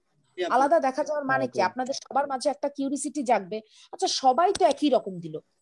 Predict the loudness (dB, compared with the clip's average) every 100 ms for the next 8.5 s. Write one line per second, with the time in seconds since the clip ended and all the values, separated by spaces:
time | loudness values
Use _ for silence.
0 | _ -10 -10 -6 0 0 0 0 -2 -2
1 | -8 -12 -14 -14 -4 0 0 2 0 0
2 | -2 -2 -2 -4 -10 -12 _ _ _ _
3 | -18 -12 -10 -6 -8 -6 -6 -6 -4 -6
4 | -6 -6 -8 -12 _ _ _ _ -2 0
5 | 0 0 0 2 2 2 -2 -2 -6 _
6 | _ -8 -4 -2 -2 0 0 0 0 -2
7 | -6 -4 -2 -2 -4 -6 -6 -4 -2 -2
8 | 0 0 -2 -2